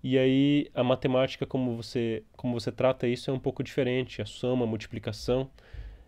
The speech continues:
é, é bem diferente da matemática convencional.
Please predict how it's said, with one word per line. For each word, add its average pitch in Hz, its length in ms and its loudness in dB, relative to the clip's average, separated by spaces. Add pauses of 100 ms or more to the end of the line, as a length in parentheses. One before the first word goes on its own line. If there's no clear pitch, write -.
(180)
é, 113 480 6
é 117 80 4
bem 131 220 6
diferente 139 500 2
da 131 80 4
matemática 127 520 0
convencional. 120 800 -2